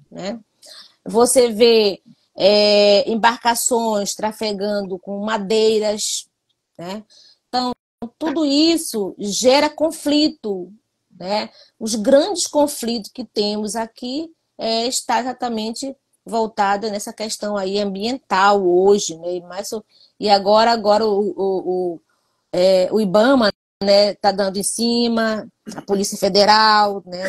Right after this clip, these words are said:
Então, é, estourando algumas dragas, né? Então, isso, isso já vem de muito tempo, imagina, né? É lamentável, mas ela tem uma história muito bonita de doação pra aquele povo, que de fato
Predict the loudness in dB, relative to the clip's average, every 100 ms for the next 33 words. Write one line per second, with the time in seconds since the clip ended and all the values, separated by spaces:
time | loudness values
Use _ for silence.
0 | -8 -10 -10 -12 -14 _ _ _ _ -8
1 | -4 -4 -2 0 0 -2 -4 -6 -6 -6
2 | -2 0 2 2 0 -2 -6 -8 -14 -14
3 | -12 -14 -8 -8 -8 -14 _ _ _ -10
4 | -10 -6 -6 -6 -8 -8 -4 -4 -2 -4
5 | -2 -4 -6 -8 -4 -4 -6 -10 -12 -8
6 | -6 -6 -10 -18 _ _ -20 -20 _ _
7 | _ -16 -14 -14 _ _ _ _ _ _
8 | _ _ _ _ -4 0 0 0 -2 -2
9 | 2 2 0 -4 -6 -4 -2 -2 -2 -2
10 | -4 -4 0 0 0 0 -2 -4 -4 -4
11 | -4 -4 -6 -8 -2 2 4 2 -2 -4
12 | -4 -6 -6 -6 -6 -6 0 2 4 2
13 | -6 -12 -10 -6 2 4 4 0 -8